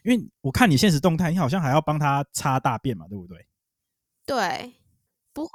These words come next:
Speaker 2: 啊，我不会有什么心态的变化欸。我每次看到他的时候，我都会跟我爸妈讲说：“天哪，他好可爱哦。” <laughs>
Speaker 1: <laughs> 啊，真的哦？不会，不会觉得他小时候比较疯，比较，精力比较旺盛的时候，觉得他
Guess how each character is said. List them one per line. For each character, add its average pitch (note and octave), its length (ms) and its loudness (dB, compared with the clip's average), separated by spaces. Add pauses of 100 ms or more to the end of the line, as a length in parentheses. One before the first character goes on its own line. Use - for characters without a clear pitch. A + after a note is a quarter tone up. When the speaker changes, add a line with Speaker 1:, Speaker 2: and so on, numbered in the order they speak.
(180)
Speaker 2:
啊， C4 420 4
我 B3 180 2
不 B3+ 240 -4
会 F#4+ 200 6
有 C4 120 4
什 - 160 -2
么 A3 160 -4
心 C4 300 0
态 C#4 160 -2
的 B3 80 -2
变 B3 260 -6
化 B3+ 260 -2
欸。 G#3 100 -2
我 A#3+ 40 -6
每 C4+ 140 -4
次 A3+ 80 -8
看 C#4+ 140 -4
到 C4 120 -2
他 B3 140 -4
的 A#3 80 -4
时 A#3 140 -8
候， A#3 100 -4
我 G#3 80 -6
都 G#3 80 -6
会 G#3+ 80 -6
跟 A3 140 -10
我 F#3+ 40 -10
爸 G3 120 -8
妈 G3+ 180 -6
讲 F#3 220 -10
说 F#3+ 280 -12 (300)
：“天 A#3 160 -8
哪， A3 100 -6
他 G#3+ 140 -4
好 G3 140 -2
可 F#3+ 180 -10
爱 G3 200 -4
哦。” - 160 -8
<laughs> - 40 -12 (1800)
Speaker 1:
<laughs> G4 560 -12
啊， A3 260 2
真 A#3+ 140 6
的 B3+ 80 8
哦？ B2 220 6
不 - 80 -2
会， C4+ 100 2
不 - 100 -4
会 A3+ 80 2
觉 G#3+ 60 -2
得 A3+ 60 2
他 B3+ 60 2
小 C#3+ 200 -2
时 D3 100 -2
候 G3 220 2 (400)
比 D3 80 -8
较 E3+ 260 2
疯， E3 440 0
比 C3 100 0
较， D3+ 240 4
精 F#3+ 220 -2
力 G3+ 100 -2
比 A#2+ 100 -4
较 D3+ 140 4
旺 D#3+ 240 0
盛 E3 160 -2
的 C3 80 -2
时 B2 100 0
候， C#3+ 80 6
觉 C3+ 120 2
得 B2 80 2
他 C3+ 200 0